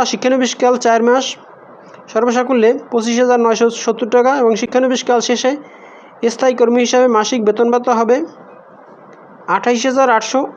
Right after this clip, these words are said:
আঠাইশ টাকা। এছাড়াও দূরত্ব ভাতা, আবাসন ভাতা ও লক্ষ্যমাত্রা অর্জনের ভিত্তিতে নির্ধারিত হারে ক্রেডিট ভাতা প্রাপ্য হবেন।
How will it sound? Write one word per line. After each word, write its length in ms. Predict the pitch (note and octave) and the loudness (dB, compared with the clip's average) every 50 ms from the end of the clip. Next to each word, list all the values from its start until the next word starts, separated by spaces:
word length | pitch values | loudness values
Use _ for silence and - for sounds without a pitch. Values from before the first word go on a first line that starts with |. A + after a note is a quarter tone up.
| - - - | -14 -8 -6
আঠাইশ 260 | G#3 G#3 A3+ G#3 G3+ - | -4 -2 -2 -2 0 0
টাকা। 160 | G3 F3 E3 C#3 - - - - - - - | 2 2 2 0 -4 -10 -16 -20 -20 -16 -12
এছাড়াও 280 | - F3+ - A#3+ B3+ B3 | -10 -4 0 0 2 2
দূরত্ব 320 | G#3 A#3 A#3 A#3+ A#3 - C4 A#3+ | 2 2 2 0 0 0 0 0
ভাতা, 240 | A#3 A#3 A3+ C4+ C4 B3 | 0 0 0 2 2 2
আবাসন 300 | A3 A3+ A3+ A3+ A#3+ A#3+ A3+ A3+ | 2 2 0 0 0 0 2 0
ভাতা 240 | A3+ A3+ - C4 C4+ C4+ - - - - - - - - - - - | 0 0 0 -2 -2 -2 -6 -14 -20 -20 -20 -20 -20 -20 -20 -6 0
ও 60 | A3 A3 G#3+ | 2 2 4
লক্ষ্যমাত্রা 580 | G3+ G#3+ A#3 A3+ - C4 C4 C4 C4 C4 B3+ A#3+ | 4 2 2 0 0 -2 -2 -2 0 0 2 2
অর্জনের 380 | A#3 G#3+ G3+ A#3 B3 B3 B3 | 2 2 2 2 2 2 2
ভিত্তিতে 340 | G#3+ A3+ G#3+ - B3+ A#3+ B3+ A#3+ | 0 -2 -4 -6 -4 -2 0 0
নির্ধারিত 460 | A3+ A3+ G#3+ G#3 A#3+ A#3 A#3+ A#3 A#3+ | 0 0 0 2 2 2 2 2 0
হারে 260 | A3+ G#3+ A3 A3 A#3+ C4+ - - - - - - - - - - - - - - - - - - - - - - - - - - - - - - - - - - | 0 2 2 2 0 0 -4 -8 -18 -20 -20 -20 -20 -20 -20 -20 -20 -20 -20 -20 -20 -20 -20 -20 -20 -20 -20 -20 -20 -20 -20 -20 -20 -20 -20 -20 -20 -20 -8 0
ক্রেডিট 280 | A#3+ A#3+ B3 B3+ B3 A3 G#3 | 0 2 2 2 0 2 0
ভাতা 200 | A3 A3 A3 A3 G3+ G3+ - | 0 0 0 -2 -2 0 0
প্রাপ্য 240 | G#3 G#3 G#3 - G#3+ F#3+ | 0 0 0 0 0 0
হবেন। 180 | F3+ E3+ E3 | 0 0 -2